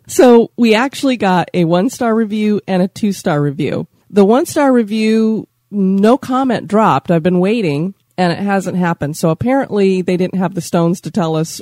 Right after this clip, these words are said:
why they gave us a one-star review. Two-star review, disappointed, Crombie three. After reading all the great reviews, I expected something better. Sound quality is terrible.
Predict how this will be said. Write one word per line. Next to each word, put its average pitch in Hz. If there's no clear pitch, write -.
why 165
they 160
gave 147
us 156
a 165
one-star 147
review. 147
Two-star 294
review, 151
disappointed, 220
Crombie 175
three. 160
After 226
reading 254
all 202
the 220
great 214
reviews, 214
I 196
expected 175
something 170
better. 151
Sound 247
quality 208
is 175
terrible. -